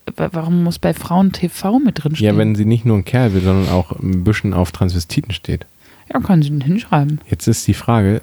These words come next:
Speaker 2: sind Transvestiten das, was Drag Queens sind? Oder sind Transvestiten nochmal was
Speaker 1: Oh,
Speaker 2: anderes?
Speaker 1: Hauke, da gehst du jetzt echt ein Thema.
Speaker 2: Mach ich
Speaker 1: Da
Speaker 2: eins
Speaker 1: kö-,
Speaker 2: auf?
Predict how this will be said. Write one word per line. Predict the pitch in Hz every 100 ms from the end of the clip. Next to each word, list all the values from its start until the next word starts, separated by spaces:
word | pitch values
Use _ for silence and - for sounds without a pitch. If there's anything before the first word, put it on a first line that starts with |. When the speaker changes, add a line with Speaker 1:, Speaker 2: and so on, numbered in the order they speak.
| -
Speaker 2:
sind | 101 127
Transvestiten | 131 117 117 95 - - 127 101
das, | 98 98
was | 95 -
Drag | - 101
Queens | - 80 78
sind? | - 107 - _ _ _ _ _ _ _ _ _ _ _ _ _
Oder | 101 104
sind | 104 101
Transvestiten | - 101 101 - - -
nochmal | 101 98
was | 98
Speaker 1:
Oh, | 175 175
Speaker 2:
anderes? | 165 160 -
Speaker 1:
Hauke, | 170 160 151 156 -
da | 175
gehst | 190 208 190
du |
jetzt | 170
echt | - -
ein | 185 -
Thema. | - 208 190 175 185 185 - - _ - -
Speaker 2:
Mach | 90 92
ich | 98
Speaker 1:
Da | 113
Speaker 2:
eins | 110
Speaker 1:
kö-, | -
Speaker 2:
auf? | 139